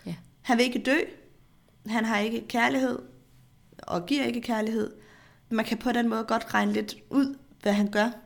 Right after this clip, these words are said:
Speaker 2: fordi alt handler for ham om at have magt og være uovervindelig.
Speaker 1: Mhm.
Speaker 2: Så det er hans
Speaker 1: Ja.
Speaker 2: egen største svaghed på en eller anden måde også, at han er så
Speaker 1: Gennemskuelig.
Speaker 2: gennemskuelig, endimensionel, simpel på en eller anden måde.
Speaker 1: Ja, det må man sige. Og han ser altså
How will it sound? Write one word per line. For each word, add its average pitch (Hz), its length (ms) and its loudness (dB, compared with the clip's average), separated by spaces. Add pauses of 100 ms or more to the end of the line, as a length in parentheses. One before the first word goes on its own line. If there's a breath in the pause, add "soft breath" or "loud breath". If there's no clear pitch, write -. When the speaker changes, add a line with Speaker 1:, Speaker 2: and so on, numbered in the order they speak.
(240)
Speaker 2:
fordi 226 460 -4 (140)
alt 220 160 2
handler 208 260 0
for 202 120 -4
ham 202 180 -2
om 196 140 -2
at 165 60 -6
have 165 100 -4
magt 180 300 -2 (180)
og 208 120 -2
være 190 220 0
uovervindelig. 180 600 -2 (100)
Speaker 1:
Mhm. 185 120 -6 (880 loud breath)
Speaker 2:
Så 208 120 4
det 208 60 2
er 233 60 8
hans 208 160 4
Speaker 1:
Ja. - 40 2
Speaker 2:
egen 214 220 4
største 220 680 2
svaghed 233 520 2
på - 120 -4
en 185 40 2
eller 180 140 0
anden 180 120 -2
måde 185 200 0
også, - 220 -4
at 202 80 -4
han 202 160 -4
er 208 140 2
så 208 300 0 (560 loud breath)
Speaker 1:
Gennemskuelig. 233 560 8
Speaker 2:
gennemskuelig, 247 640 6 (120)
endimensionel, 240 680 4 (300)
simpel 190 520 -2 (160)
på - 80 -2
en 220 80 0
eller 208 120 -2
anden 196 140 -2
måde. 190 180 -4 (320)
Speaker 1:
Ja, 277 100 -2 (220)
det 269 80 2
må 277 80 6
man 262 160 2
sige. 254 400 0
Og 214 120 2
han 226 180 0
ser 277 300 4
altså 214 380 -2